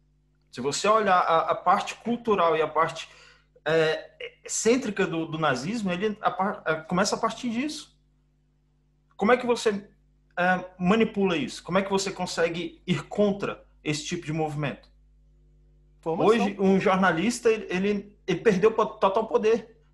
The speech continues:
Speaker 1: Qualquer pessoa hoje pode ser jornalista. Não tem método,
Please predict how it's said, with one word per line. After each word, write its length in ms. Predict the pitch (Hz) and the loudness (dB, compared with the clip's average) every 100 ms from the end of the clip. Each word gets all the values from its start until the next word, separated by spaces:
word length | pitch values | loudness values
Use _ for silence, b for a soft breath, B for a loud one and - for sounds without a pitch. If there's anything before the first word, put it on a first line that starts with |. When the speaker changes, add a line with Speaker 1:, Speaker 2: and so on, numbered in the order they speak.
| - | -6
Speaker 1:
Qualquer 300 | 165 208 208 | -2 0 2
pessoa 380 | 208 - 214 | 0 2 2
hoje 200 | 214 226 | 2 2
pode 200 | - 202 | 0 -4
ser 100 | 196 | -4
jornalista. 600 | 180 170 165 151 123 - _ _ _ _ _ _ _ _ | -4 -2 -2 -4 -6 -12 _ _ _ _ _ _ _ _
Não 140 | 143 147 | -6 -2
tem 160 | 147 | -2
método, 480 | 139 185 - 220 220 | 2 2 2 -4 -8